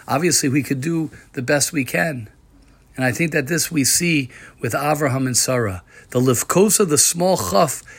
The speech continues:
teaches each and every one of us that it's not about the results that we're going to get. We gotta keep focused, keep true to what we know, what we need to do. And that's emunah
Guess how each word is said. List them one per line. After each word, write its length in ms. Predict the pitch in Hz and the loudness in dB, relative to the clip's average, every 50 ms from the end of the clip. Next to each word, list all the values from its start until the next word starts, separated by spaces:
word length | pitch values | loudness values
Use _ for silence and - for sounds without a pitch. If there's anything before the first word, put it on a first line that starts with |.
| - - - - | -20 -20 -16 -8
teaches 480 | - - 196 185 - 180 175 139 156 | -4 -2 -2 -2 -2 -4 -4 -4 -6
each 160 | 180 147 - | -4 -4 -4
and 100 | - 175 | -4 -4
every 160 | 165 147 143 151 | -4 0 0 0
one 240 | 143 143 156 170 | 0 0 0 0
of 100 | 175 170 | 0 0
us 380 | 147 147 127 117 - - - - - - - - - - - - | 0 0 -2 0 0 -2 -2 -4 -6 -16 -20 -20 -20 -20 -8 -2
that 300 | - 135 135 135 135 - - _ - - - - | 2 2 2 2 0 -4 -14 _ -20 -18 -10 -6
it's 220 | 147 127 - - | -4 -2 0 0
not 220 | 156 160 170 175 | 2 4 4 4
about 240 | 175 151 175 175 165 | 4 4 2 2 2
the 100 | 143 170 | 0 2
results 520 | 156 151 147 127 117 165 165 160 147 - - | 2 2 2 2 2 2 2 0 0 -2 -4
that 140 | - 151 | -4 -2
we're 120 | 143 143 139 | -2 -2 -2
going 280 | 131 151 151 151 143 131 | -2 -2 -2 -2 -2 -2
to 120 | - 143 | -4 -6
get. 380 | 131 123 151 151 147 131 - - - - _ _ - - - - - - - | -2 0 0 0 0 0 -4 -8 -18 -20 _ _ -20 -20 -20 -20 -20 -14 -6
We 60 | - 131 | -2 0
gotta 180 | 135 135 123 | 2 2 2
keep 300 | 113 - - - 170 143 | 0 -2 -4 -4 -4 -4
focused, 680 | - - - 170 170 165 131 - 175 160 - - - | -2 -2 0 0 0 0 0 -2 -2 -2 -2 -4 -4
keep 260 | - - 180 175 135 - | -6 -4 -4 -4 -4 -6
true 600 | - - - 175 180 180 185 180 165 160 160 - - - - - _ _ | -8 -6 -2 2 2 4 4 4 2 0 -4 -8 -18 -20 -20 -20 _ _
to 120 | - - 147 | -10 -4 0
what 180 | 143 135 139 | 2 2 2
we 180 | 143 151 175 175 | 2 0 0 0
know, 140 | 160 160 160 | 0 0 0
what 200 | 156 151 151 135 | 0 0 0 0
we 220 | 151 156 165 165 | -2 -2 -2 -2
need 220 | 160 156 151 139 - | 0 0 0 -2 -2
to 120 | - 131 | -4 -6
do. 340 | 120 120 123 117 110 101 - - - - - | -2 -2 -2 -2 -2 -4 -8 -14 -20 -20 -12
And 120 | - 117 127 | -8 -4 -4
that's 180 | 127 117 - | -2 -2 -2
emunah 680 | 135 131 120 135 147 160 175 175 165 156 147 135 120 | -4 -2 -2 0 0 2 2 2 2 0 0 -2 -4